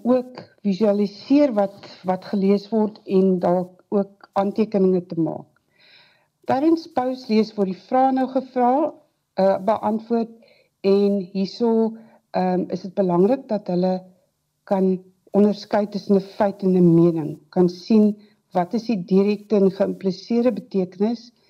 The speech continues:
en dan natuurlik ook kyk na die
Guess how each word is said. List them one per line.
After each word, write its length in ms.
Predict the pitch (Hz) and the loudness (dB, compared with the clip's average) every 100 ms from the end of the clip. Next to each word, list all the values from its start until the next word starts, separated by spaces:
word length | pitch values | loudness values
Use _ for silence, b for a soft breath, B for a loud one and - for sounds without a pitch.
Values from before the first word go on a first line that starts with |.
| _ _ _ | _ _ _
en 160 | 196 | -2
dan 160 | 190 185 | 0 -2
natuurlik 480 | 185 185 208 196 202 | -2 0 0 0 -2
ook 240 | 190 - | -6 -4
kyk 280 | 208 196 - | -2 -2 -2
na 220 | 185 175 | -2 0
die 340 | 175 175 170 | 2 2 0